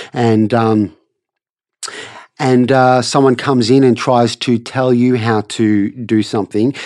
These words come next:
and all you're trying to do is make a table, for example, and the table actually means something for the family. You know, you're trying to do something with your own hands and your own mind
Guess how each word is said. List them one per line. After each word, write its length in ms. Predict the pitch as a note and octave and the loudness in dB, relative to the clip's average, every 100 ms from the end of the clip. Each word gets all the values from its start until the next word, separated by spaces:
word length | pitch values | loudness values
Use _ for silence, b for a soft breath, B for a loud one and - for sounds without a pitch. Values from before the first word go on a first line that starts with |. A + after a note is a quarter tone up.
| B | B
and 100 | C3+ | 2
all 140 | F#3 A3+ | 4 4
you're 160 | G3 | 2
trying 240 | - D#3 A#2+ | 2 0 2
to 40 | |
do 140 | G#2+ B2 | 2 0
is 120 | G#2+ | 0
make 220 | A2+ G#2+ | -2 -2
a 60 | A2 | -6
table, 420 | - A2 A#2 A#2 | -4 -4 0 -2
for 180 | - G#2 | -4 -8
example, 500 | F2+ G2 F#2 F#2 G#2 | -6 -6 -6 -6 -6
and 140 | G#2+ | -6
the 60 | G#2 | -6
table 420 | A#2 A#2 A2+ G#2+ B B B _ - | -4 -2 -2 -4 B B B _ -8
actually 680 | - - C3+ A#2 A2 G2+ b b _ _ A2 | -6 -4 -2 0 -2 -4 b b _ _ -6
means 520 | A2 A2+ A#2+ B2+ A#2+ | -2 2 2 2 -2
something 720 | - - - A#2+ A#2 B2 C#3 | -8 -10 -4 -4 -2 -2 -2
for 140 | D3 A2+ | -2 -6
the 60 | G#2 | -8
family. 640 | - G#2 G#2 G#2 D#3+ A3 B B | -8 -4 -2 -2 -2 -6 B B
You 80 | A#2 | -2
know, 60 | G#2+ | 0
you're 180 | A2+ G#2+ | 0 -2
trying 500 | - C3 B2+ C3 A#2+ | -4 -2 0 0 -2
to 460 | - A#2 G#2+ G#2 _ B B - A2 G2 _ _ | -2 -2 -2 -4 _ B B -12 -12 -12 _ _
do 160 | - D3+ | 0 2
something 440 | - A#2+ - G2+ | 2 -4 -2 -2
with 160 | G2+ F#2+ | -2 -2
your 140 | A2+ | 0
own 140 | A#2+ A2 | 0 0
hands 440 | F#2 G2+ G#2+ G#2+ | -2 -4 -2 -2
and 100 | G#2+ | -2
your 140 | G#2 A2+ | 0 0
own 140 | A2+ | 0
mind 480 | G#2+ G#2+ F2+ G2+ | 0 0 -2 -4